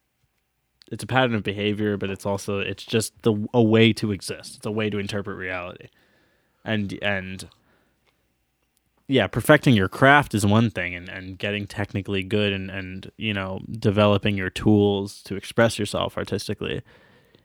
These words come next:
you know, that's skill. And skill is something that nobody has. It's something you work for and you develop. But artistry is something you're just infected with.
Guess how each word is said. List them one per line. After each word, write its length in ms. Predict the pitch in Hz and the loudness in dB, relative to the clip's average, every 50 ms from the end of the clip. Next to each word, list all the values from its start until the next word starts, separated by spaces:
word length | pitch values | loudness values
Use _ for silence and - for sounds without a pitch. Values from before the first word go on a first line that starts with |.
| _ - | _ 4
you 100 | 120 110 | 6 6
know, 100 | 104 98 | 6 8
that's 320 | 104 110 113 110 - - | 6 6 6 4 2 -4
skill. 580 | - - - - - - 165 123 - 55 - - _ _ _ _ _ _ _ _ _ _ _ | -6 -6 -6 0 4 6 6 6 4 0 -6 -12 _ _ _ _ _ _ _ _ _ _ _
And 160 | - 110 107 | -6 -6 -6
skill 460 | - - - 147 143 139 131 127 123 117 | -6 -2 2 4 6 6 6 6 4 4
is 160 | 113 104 95 | 2 0 0
something 300 | - 120 107 101 117 107 | -2 -2 -2 -2 -2 -2
that 100 | 104 101 | -2 0
nobody 300 | 113 113 117 107 107 101 | 0 0 2 2 0 -2
has. 580 | 98 - - - - 120 107 92 87 90 92 104 | -4 -6 -4 2 2 2 2 2 -2 -6 -10 -10
It's 140 | 98 92 - | -12 -12 -10
something 280 | - 95 98 98 98 | -10 -10 -8 -8 -6
you 220 | 98 95 95 95 95 104 | -6 -6 -8 -8 -10 -4
work 300 | 110 135 135 117 - - | 0 2 2 2 2 0
for 280 | - - 95 92 90 92 | -4 -6 -6 -4 -6 -6
and 180 | 92 95 95 95 | -8 -8 -8 -10
you 120 | 95 98 | -12 -12
develop. 640 | 98 101 - 107 113 110 104 95 67 - - - - - _ _ _ _ _ _ _ _ _ | -10 -10 -4 -2 0 0 0 -2 -4 -8 -12 -14 -18 -20 _ _ _ _ _ _ _ _ _
But 160 | - 117 117 - | 2 2 2 4
artistry 840 | - 127 123 131 135 123 120 107 - - - - 71 62 55 - - _ _ _ _ _ _ _ _ _ _ _ _ _ _ _ _ _ _ _ _ _ _ _ - | 6 8 8 10 10 8 6 4 2 -4 -8 -8 -8 -8 -10 -12 -14 _ _ _ _ _ _ _ _ _ _ _ _ _ _ _ _ _ _ _ _ _ _ _ 0
is 140 | 131 120 - | 0 2 2
something 300 | 123 113 98 107 104 104 | 2 2 4 4 2 4
you're 140 | 98 98 | 2 2
just 200 | 98 98 92 - | 2 0 0 -2
infected 460 | 107 98 95 - 104 98 - - - - - | -2 -4 0 2 0 0 0 -4 -12 -14 -16
with. 160 | - - - | -18 -18 -20